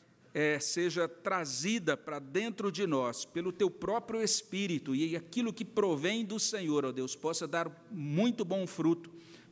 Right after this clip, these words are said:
para a salvação, para a santificação, para a consolação de todos nós.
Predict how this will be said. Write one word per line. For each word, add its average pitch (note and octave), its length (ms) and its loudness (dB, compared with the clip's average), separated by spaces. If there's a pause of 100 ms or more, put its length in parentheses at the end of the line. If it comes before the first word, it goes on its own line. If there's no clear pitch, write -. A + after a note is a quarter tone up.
para D3 180 4
a - 20 -6
salvação, F3 920 -2
para C3+ 200 -8
a - 20 -6
santificação, F3 880 -2
para E3 140 -2
a - 20 -10
consolação D#3+ 720 0
de C3+ 100 -2
todos C3+ 300 -2
nós. A2 420 0